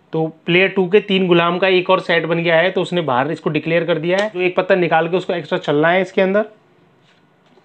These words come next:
ये एक हमारे बहुत काम आने वाला है तो हमने इसको उठा लिया है और ये हमारे पास जो दोनों इक्के हैं हम इसको इसमें लगा के हमारा एक सेट तैयार हो गया है और इसको हम रख लेंगे। पत्ता फेंकना है तो हम बेगम।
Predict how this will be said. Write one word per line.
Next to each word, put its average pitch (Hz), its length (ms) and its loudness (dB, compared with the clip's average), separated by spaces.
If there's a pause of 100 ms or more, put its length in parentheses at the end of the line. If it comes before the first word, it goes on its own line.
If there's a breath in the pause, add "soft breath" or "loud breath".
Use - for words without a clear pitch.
(680)
ये 175 340 2
एक 196 120 2
हमारे 160 260 2
बहुत 147 260 2
काम 165 220 2
आने 165 160 4
वाला 156 220 6
है 175 180 2
तो 180 140 2
हमने 151 180 2
इसको 156 200 0
उठा 135 220 0
लिया 147 260 4
है 175 220 -2 (400 soft breath)
और 127 200 0
ये 139 160 0
हमारे 147 260 2
पास 151 180 0
जो 151 120 -2
दोनों 143 260 0
इक्के 147 300 -2
हैं 170 200 -4 (1500)
हम 123 100 -6
इसको 135 200 -4
इसमें 143 220 -4
लगा 127 280 0
के 180 180 -10 (480)
हमारा 143 260 0
एक 160 260 -6
सेट 160 260 -4
तैयार 156 300 4
हो 151 100 4
गया 151 160 2
है 170 120 4 (540)
और 120 140 -6
इसको 120 180 -4
हम 139 100 -2
रख 135 160 -4
लेंगे। 147 260 0
पत्ता - 800 -10
फेंकना 135 280 -6
है 143 80 -2
तो 139 100 -6
हम 139 120 -4
बेगम। 123 320 -8